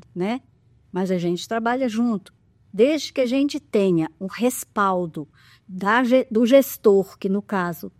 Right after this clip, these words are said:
nosso aqui é a Secretaria de Estado da Saúde, a gente vai conseguir.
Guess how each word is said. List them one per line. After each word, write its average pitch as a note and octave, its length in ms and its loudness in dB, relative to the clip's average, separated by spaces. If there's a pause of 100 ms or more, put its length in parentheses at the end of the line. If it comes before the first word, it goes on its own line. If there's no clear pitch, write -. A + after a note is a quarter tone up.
(140)
nosso G3+ 440 0
aqui F3 480 -8 (480)
é A3+ 160 0
a A3 40 -2
Secretaria F3 640 -8
de - 80 -16
Estado E3 320 -14
da E3 100 -16
Saúde, F3+ 720 -4
a F#3+ 140 -8
gente E3+ 340 -8
vai G3+ 140 -4
conseguir. - 680 -4